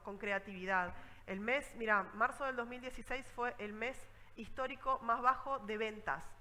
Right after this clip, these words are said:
de libros. Yo no sé a qué se debe. Y claro, el tercer mes de viaje, yo dije, "No vamos a llegar". Entonces, bueno, creatividad, postales viajeras. Vamos a ver quién nos quiere pseudo patrocinar el viaje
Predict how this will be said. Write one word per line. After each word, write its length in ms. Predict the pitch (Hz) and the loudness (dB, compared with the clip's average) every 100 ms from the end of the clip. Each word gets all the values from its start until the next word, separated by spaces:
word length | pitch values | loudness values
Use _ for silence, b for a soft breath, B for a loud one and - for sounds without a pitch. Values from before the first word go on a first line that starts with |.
| - | -10
de 140 | 180 | -8
libros. 380 | 180 170 165 165 | -6 -6 -8 -10
Yo 100 | 196 | -8
no 160 | 214 226 | -6 -4
sé 140 | 240 | 0
a 80 | 214 | 0
qué 100 | 214 | 0
se 140 | 208 | -4
debe. 300 | 196 180 175 B B B B | -4 -4 -8 B B B B
Y 60 | 190 | 0
claro, 280 | 214 202 - | 2 2 0
el 60 | - | -4
tercer 320 | 190 - 202 | -6 -4 -4
mes 160 | 208 | -2
de 80 | 202 | -4
viaje, 340 | 175 208 214 170 | 0 0 -2 -8
yo 140 | 190 | -6
dije, 300 | 185 - 180 175 | -8 -8 -10 -6
"No 140 | 190 | 0
vamos 300 | 196 202 208 | 0 0 -4
a 40 | 226 | -10
llegar". 400 | - 196 190 185 B B | -6 -2 0 -2 B B
Entonces, 320 | 190 240 320 | -6 -2 0
bueno, 240 | 294 277 208 | 2 2 2
creatividad, 600 | 214 214 226 285 247 185 - - | 2 0 2 8 10 8 0 -4
postales 400 | 208 277 294 285 | 2 4 4 4
viajeras. 480 | 254 254 226 180 185 - | 0 2 2 2 2 -2
Vamos 260 | 233 262 | -2 0
a 60 | 247 | 0
ver 140 | 247 | -2
quién 140 | 247 269 | -2 -4
nos 100 | - | -4
quiere 220 | 262 254 - - - | -2 -2 -2 -12 -10
pseudo 380 | - 247 233 226 | 2 4 4 6
patrocinar 560 | 226 226 226 233 247 | 6 4 -2 -2 2
el 80 | 277 | 2
viaje 420 | 262 294 - 320 | 4 2 4 -2